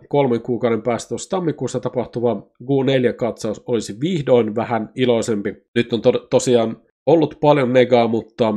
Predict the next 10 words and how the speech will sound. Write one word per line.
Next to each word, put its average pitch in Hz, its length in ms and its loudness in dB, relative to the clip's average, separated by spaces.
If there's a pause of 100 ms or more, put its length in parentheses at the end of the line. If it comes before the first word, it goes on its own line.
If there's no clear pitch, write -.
(160)
sellaista 113 340 -2
se 127 100 -6
välillä 147 260 0
karhumarkkinassa 117 960 -2
on. 107 320 -2 (120)
Aikanaan 165 380 0
tämäkin 135 480 2
karhumarkkina 110 720 -2
loppuu 107 440 -4
ja 107 220 -2